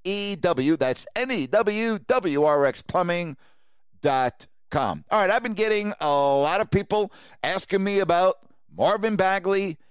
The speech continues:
and the Sacramento Kings. The Kings have now lost five of seven. They opened up this current four-game road trip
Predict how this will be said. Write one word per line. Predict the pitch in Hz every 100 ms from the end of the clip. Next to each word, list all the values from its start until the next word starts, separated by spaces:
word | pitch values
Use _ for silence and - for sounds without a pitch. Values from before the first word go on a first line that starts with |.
| -
and | 165 196 202
the | 196 208
Sacramento | - 185 170 - 165 156 160
Kings. | - 220 180 90 - - - - -
The | -
Kings | 185 190
have | 156 143
now | 180 185
lost | 160 165 -
five | 170 160 135
of | 113
seven. | - 208 214 208 175 - -
They | 98 151
opened | 175 - 156
up | 156 -
this | 147 143 131 -
current | - 190 170 -
four-game | - 185 175 156 147
road | 156 214 202
trip | 208 208 -